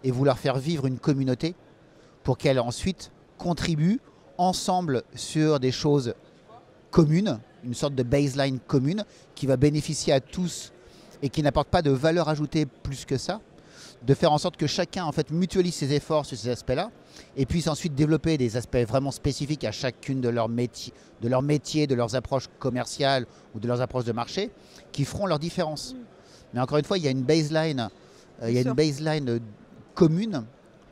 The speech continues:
Speaker 1: qu'il est aujourd'hui, euh, tout à fait possible de, de mutualiser. Et je citerai en exemple, euh, dans le monde de l'automobile, une communauté comme, euh, Genivi, qui regroupe, bah, des acteurs, euh, de l'automobile, alors qui n'ont pas pour l'idée de faire un véhicule totalement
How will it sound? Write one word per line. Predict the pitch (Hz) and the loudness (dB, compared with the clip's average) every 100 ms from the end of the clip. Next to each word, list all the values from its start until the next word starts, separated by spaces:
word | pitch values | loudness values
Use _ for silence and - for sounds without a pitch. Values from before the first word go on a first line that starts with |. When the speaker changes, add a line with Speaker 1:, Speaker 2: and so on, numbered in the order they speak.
| - - - - - | -20 -20 -20 -20 -20
Speaker 1:
qu'il | - 147 139 | -8 0 4
est | 135 | 4
aujourd'hui, | 127 127 131 143 202 | 4 0 -2 -4 -2
euh, | 147 117 113 | 0 0 -2
tout | 143 | -2
à | 139 | 0
fait | 147 | 0
possible | 131 139 - 175 151 127 | 2 0 0 -2 0 0
de, | 117 117 110 110 | 2 2 2 0
de | 120 | 0
mutualiser. | 127 120 131 131 180 175 | 0 0 -2 0 0 0
Et | |
je | 127 | 0
citerai | 123 - - 151 - - - - | -4 -4 -2 -2 -4 -20 -20 -10
en | 117 127 | -4 0
exemple, | 139 131 160 151 135 | 0 0 -2 0 2
euh, | 120 | 2
dans | 120 | 2
le | 135 | 0
monde | 151 | 0
de | 143 | 0
l'automobile, | 127 123 131 196 147 - - - - | 2 2 2 0 -2 -8 -20 -16 -8
une | 123 | -2
communauté | - 151 147 143 - 151 | 2 2 4 2 0 0
comme, | 139 123 | 0 0
euh, | 117 117 | 0 0
Genivi, | 135 135 139 196 240 - - - - | 0 -2 -4 -6 -10 -16 -20 -20 -4
qui | 139 | 2
regroupe, | 143 147 151 | 4 2 0
bah, | 143 | 0
des | 120 143 | 0 0
acteurs, | 147 - 165 160 117 - | 0 -2 -2 -2 -4 -8
euh, | 117 117 117 117 | -6 -4 -2 -2
de | 113 | 0
l'automobile, | 131 127 127 160 214 113 - - - - - - - | 0 2 0 0 0 -2 -8 -20 -20 -20 -20 -20 -8
alors | 117 120 | -6 -2
qui | 147 | 0
n'ont | |
pas | 131 160 | 2 2
pour | 131 | 2
l'idée | 139 143 | 0 2
de | 139 | 2
faire | 117 143 120 | 0 0 0
un | 113 | 0
véhicule | 120 123 - 131 | 0 0 0 -2
totalement | 127 120 120 120 | -2 -2 -2 -2